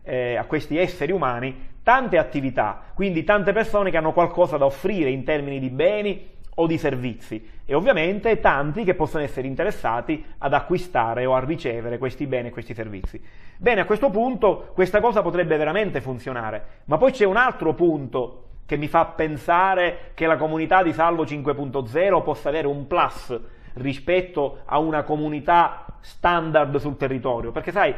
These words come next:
potreste osservare, "Salvo, ma esiste lo shek, non è che sta facendo faville, esiste il SARDEX, esistono tante realtà."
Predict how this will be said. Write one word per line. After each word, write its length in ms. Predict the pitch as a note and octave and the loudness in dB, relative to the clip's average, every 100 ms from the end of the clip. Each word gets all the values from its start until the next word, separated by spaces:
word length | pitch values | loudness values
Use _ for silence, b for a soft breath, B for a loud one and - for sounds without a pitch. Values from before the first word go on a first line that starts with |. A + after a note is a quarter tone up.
| - - - - | -6 -14 -14 -6
potreste 400 | F#3 G3+ A#3 A3+ | -2 0 0 0
osservare, 600 | G3+ G3 E3 E3 C#3+ C#3 | 0 2 4 4 4 2
"Salvo, 360 | C3+ - D#3+ D#3 | 2 2 2 0
ma 100 | F#3+ | 0
esiste 340 | G#3 G#3 - | -2 -4 2
lo 120 | F#3 | 4
shek, 580 | F3+ - G#3 - - A#2+ B B - | 4 2 2 0 -4 -6 B B -6
non 140 | C#3+ | -2
è 80 | A3 | 0
che 80 | G3+ | 0
sta 180 | - E3 | 0 0
facendo 400 | E3 D3 D#3+ D3 | 0 0 0 2
faville, 720 | C#3 C#3+ C3 A#2+ G#2+ - - - | 2 0 0 -2 -4 -4 -14 -6
esiste 400 | C3+ C#3+ A3 F#3+ | -4 -2 -2 0
il 100 | F3 | -2
SARDEX, 880 | - G#3 G#3 D#3 C#3 C3 - - B2+ | 2 4 4 4 0 0 -2 -6 -4
esistono 580 | C#3 C#3 G3 - E3+ D#3 | -4 -4 -6 -4 -2 2
tante 560 | G3+ G#3 B2 C3+ C#3 C3+ | 4 4 2 2 2 2
realtà." 600 | C#3+ C3 A#2+ B2 G#2+ | 0 0 0 -2 -2